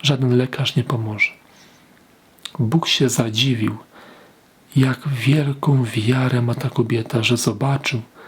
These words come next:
że jego moc sama wyszła od niego. Potem ją zawołał, ona się bała, bardzo się bała, przyznać do tego, co zrobiła.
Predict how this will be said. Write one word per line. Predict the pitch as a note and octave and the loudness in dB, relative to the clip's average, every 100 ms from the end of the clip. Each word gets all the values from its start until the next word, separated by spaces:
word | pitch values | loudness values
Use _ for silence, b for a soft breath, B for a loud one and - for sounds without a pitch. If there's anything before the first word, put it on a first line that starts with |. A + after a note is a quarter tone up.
| B B B B B - | B B B B B -2
że | B2+ B2 | 0 4
jego | B2+ B2+ B2 | 2 2 4
moc | C3+ C#3 | 4 2
sama | - - - D#3 C#3 | 0 -2 0 2 2
wyszła | G#2+ A#2 - - | 2 0 0 -2
od | B2 A#2 | -4 -2
niego. | A2+ A2+ - B B B B B B B B _ _ _ _ _ _ _ _ _ _ - | -2 -4 -10 B B B B B B B B _ _ _ _ _ _ _ _ _ _ -6
Potem | C#3 B2+ | -2 0
ją | A#2+ A#2+ | 2 2
zawołał, | A#2 A2+ C#3+ C3+ G#2+ F#3 | 0 0 0 0 -2 0
ona | B2+ A#2+ | 2 2
się | - A#2 | 0 0
bała, | B2 D3 A#2+ A2 | -2 -2 -4 -2
bardzo | B2+ B2+ A#2 | 0 0 0
się | - A#2+ | 0 -2
bała, | A2+ A#2 A2+ - B B B B B B - - _ _ _ | -2 -4 -6 -14 B B B B B B -20 -20 _ _ _
przyznać | - - C#3 - A#2 | 0 2 2 2 0
do | A2 | 0
tego, | A#2+ B2 A#2 - - _ | 0 0 -2 -8 -20 _
co | - C#3 | -2 0
zrobiła. | B2 A#2+ A2 A2 | 2 0 0 -4